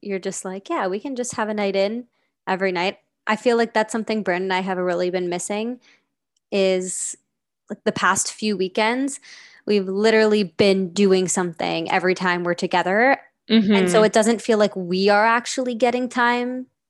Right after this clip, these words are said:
Speaker 1: together, especially with,
Speaker 2: Mm-hmm.
Speaker 1: like, espe-, when we're around our friends and stuff. Like, we don't,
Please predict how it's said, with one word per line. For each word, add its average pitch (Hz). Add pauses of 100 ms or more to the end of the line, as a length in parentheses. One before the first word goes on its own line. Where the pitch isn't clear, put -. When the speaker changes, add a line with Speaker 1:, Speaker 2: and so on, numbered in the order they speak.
Speaker 1:
together, 262 (720)
especially 220
with, 190
Speaker 2:
Mm-hmm. 180
Speaker 1:
like, 180 (200)
espe-, - (160)
when 190
we're 180
around 175 (260)
our 185
friends 180
and 175
stuff. 170
Like, 170
we 185
don't, 180